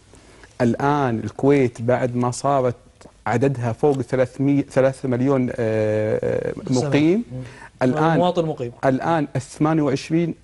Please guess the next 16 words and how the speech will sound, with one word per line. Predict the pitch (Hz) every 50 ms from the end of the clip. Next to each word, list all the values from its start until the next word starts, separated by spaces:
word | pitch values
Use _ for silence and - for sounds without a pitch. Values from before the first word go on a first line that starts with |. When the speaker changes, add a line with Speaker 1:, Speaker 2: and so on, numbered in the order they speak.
| _ -
Speaker 1:
مكتبة | 131 127 156 160 - - 135 120 123 120
عامة | - - 160 160 156 156 151 165 175 - - - _ _ _ _ _ _ _ - _ _ - _ _ _ _ -
قرابة | - 127 139 160 170 160 139 - -
نصفهم | 151 160 - - - 143 139 135 143
مغلق، | 147 135 117 95 - - - - _ _ - _ - - - - -
والنصف | 123 123 123 147 165 - - - 156
الآخر | 139 - - 156 165 156 - - - 117 107 - -
المفتوح | 131 131 139 - - - 156 170 180 196 185 - - - - - - - - _ -
تطفو | - 175 175 - - - - 156 143 131 123 - - - _ _ _ -
سطحات | 143 - 143 139 131 - - 160 156 156 147
الغبار | 135 123 127 127 135 143 147 131 113
على، | 110 117 120
آه، | 127 - - - 127 - -
آه، | 131 117 113 110 110 110 110 - 127 -
جدران | - 120 123 113 117 110 113 107
الكتب. | 104 - - 120 - 110